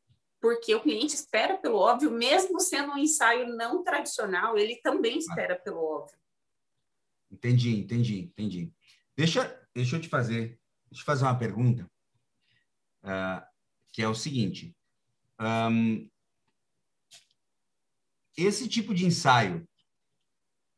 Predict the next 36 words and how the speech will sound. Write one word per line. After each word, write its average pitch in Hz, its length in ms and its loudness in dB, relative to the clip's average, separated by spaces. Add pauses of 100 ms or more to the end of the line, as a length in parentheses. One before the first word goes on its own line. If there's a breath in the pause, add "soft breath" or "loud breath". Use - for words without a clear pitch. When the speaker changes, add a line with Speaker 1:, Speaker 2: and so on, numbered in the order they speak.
(100)
Speaker 2:
ah, 131 680 0 (1800)
obviamente 196 500 4
quem 208 200 2
compra, 175 480 2
né, 160 320 2
são 143 260 -4
pessoas 135 500 0
que, 277 360 -10
que, 277 220 -6
que, - 300 -10 (480)
vamos 131 300 0
lá, 139 120 8
usar 123 200 2
o 123 80 4
termo 131 300 0
abastadas, 127 760 0
né, 147 220 0
que 143 120 -8
é 117 60 -2
quem 127 240 -2
tem 113 160 0
uma 180 160 2
grana 131 300 0
a - 20 -2
mais 127 320 0
pra, - 280 -4 (340 loud breath)
pra 117 120 -2
poder 120 240 2
fazer, 127 320 2
não 92 100 -4
é 92 60 -6
qualquer 127 260 -2
um 131 120 2
que 123 80 0
vai 123 140 0
comprar. 110 380 -4